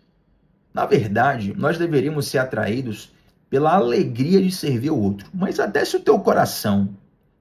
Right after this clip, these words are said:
tá nessa cobiça, nesse cálculo, "Poxa, eu tô precisando tanto, eu vou ter que abençoar outra pessoa", recebe isso aqui, ó. Mais abençoado é aquele que abençoa o outro.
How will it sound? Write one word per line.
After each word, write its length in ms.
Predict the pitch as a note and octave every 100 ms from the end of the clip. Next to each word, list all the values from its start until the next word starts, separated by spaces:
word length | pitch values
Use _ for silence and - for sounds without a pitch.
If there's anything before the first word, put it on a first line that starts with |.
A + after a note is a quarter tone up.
| -
tá 120 | A#2+
nessa 300 | C#3 C#3+ -
cobiça, 840 | - A2+ G2+ B2+ C#3+ B2 - A2+
nesse 300 | A#2+ B2 G2+
cálculo, 880 | - B2+ B2+ B2 A2+ A2 - G#2+ G#2 - _ _
"Poxa, 320 | D#3+ D#3+ D#3
eu 80 | D#3
tô 100 | E3+
precisando 580 | D#3 - - C3 D#3+ D3
tanto, 220 | - D#3
eu 80 | D#3
vou 80 | C#3
ter 100 | F3+
que 60 |
abençoar 380 | D#3+ C#3 D3+ -
outra 160 | D3 C#3+
pessoa", 260 | C3+ -
recebe 260 | F#3 F#3 -
isso 100 | G3+
aqui, 200 | G#3 D4
ó. 120 | G#3 - _ _ _ _ _ _ _ _ _ _ _ _ _ _ _ _ _
Mais 600 | C3 C3+ F#3 A#3 C4+ A#3 G3
abençoado 960 | C#3+ C3 F3+ F#3 - A2+ G#2+ D3+ C3
é 240 | G#2+ G2 G2 _ _ _
aquele 400 | G2+ F#2 G#2 A2
que 240 | - -
abençoa 720 | G#2+ G#2+ G#2+ F#2 - - G2 G2
o 180 | F#2
outro. 280 | - - -